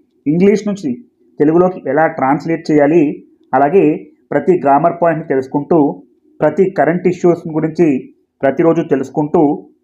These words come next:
మంచి ఇంగ్లీష్ నేర్చుకొని మంచి ఇంగ్లీష్ మాట్లాడడానికి ప్రయత్నిద్దాం. ఇలాంటి ఆర్టికల్స్ని ట్రాన్స్లేట్ చేయడం వలన మనం ఇంగ్లీష్ నేర్చుకోవడంతో పాటు ప్రస్తుతం జరుగుతున్నటువంటి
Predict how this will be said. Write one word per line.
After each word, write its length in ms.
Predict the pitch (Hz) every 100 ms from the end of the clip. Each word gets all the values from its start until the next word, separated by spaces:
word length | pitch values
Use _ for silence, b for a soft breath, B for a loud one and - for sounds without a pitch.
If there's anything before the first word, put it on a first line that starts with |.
| -
మంచి 300 | 151 185 202
ఇంగ్లీష్ 300 | 170 170 151
నేర్చుకొని 680 | 127 - 143 180 160 185 - -
మంచి 260 | 147 180 170
ఇంగ్లీష్ 300 | 151 220 - - _ 123
మాట్లాడడానికి 760 | 123 151 160 160 156 160 160
ప్రయత్నిద్దాం. 720 | - 147 131 139 127 123 117 - _ _
ఇలాంటి 440 | 147 170 180 185 190
ఆర్టికల్స్ని 560 | 143 147 175 180 - 185
ట్రాన్స్లేట్ 680 | 185 135 139 143 165 160 165
చేయడం 260 | 156 151
వలన 400 | 151 151 185 151 - 156
మనం 200 | 160 -
ఇంగ్లీష్ 400 | 131 156 214 165
నేర్చుకోవడంతో 640 | 160 - 156 151 147 151
పాటు 600 | 151 139 196 156 165 - _ _ _ _ _ _ _
ప్రస్తుతం 380 | 160 156 - 190
జరుగుతున్నటువంటి 1040 | 165 156 156 160 151 151 147 - 165 233